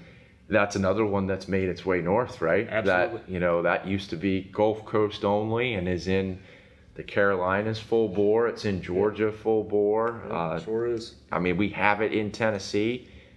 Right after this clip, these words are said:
Speaker 1: Um, we don't have it in mass in Tennessee, but that's only a matter of time. Um,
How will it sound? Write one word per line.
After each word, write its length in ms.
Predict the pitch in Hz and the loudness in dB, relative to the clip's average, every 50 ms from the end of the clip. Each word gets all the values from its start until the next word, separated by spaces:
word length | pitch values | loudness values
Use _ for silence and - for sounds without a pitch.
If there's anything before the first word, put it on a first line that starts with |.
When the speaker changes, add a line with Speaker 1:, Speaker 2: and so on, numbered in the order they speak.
| - - - - | -20 -16 -6 -2
Speaker 1:
Um, 880 | 90 90 90 90 87 85 85 85 82 82 82 80 82 85 82 76 78 78 | 0 2 2 2 2 2 0 0 -2 -2 -4 -6 -10 -12 -12 -12 -12 -8
we 80 | 85 90 | -6 -4
don't 140 | 98 - 82 | -4 -4 -2
have 180 | 85 95 90 87 | -2 -2 -2 0
it 60 | 90 | -2
in 160 | 92 90 87 | -2 0 0
mass 400 | 87 90 90 98 104 104 - - | 2 2 2 2 0 -2 -4 -6
in 100 | 104 98 | -6 -4
Tennessee, 480 | - 110 101 98 95 - - 101 110 110 | -2 -2 -2 -2 -2 -4 -2 -2 0 0
but 140 | - - | -2 -2
that's 200 | - 85 82 - | -4 -4 -4 -2
only 220 | 98 95 90 92 92 | -4 -4 -2 -2 -2
a 60 | 90 | -2
matter 320 | 87 87 87 90 92 90 | 0 2 2 2 2 0
of 100 | 87 85 | -2 -6
time. 400 | - - 92 90 87 92 101 110 110 - - - - - - - - - _ - | -6 -4 -2 0 0 0 -2 -4 -8 -12 -20 -20 -20 -20 -20 -20 -20 -18 _ -2
Um, 540 | 87 87 85 85 82 80 80 82 85 85 | 0 0 2 2 0 0 -2 -4 -6 -8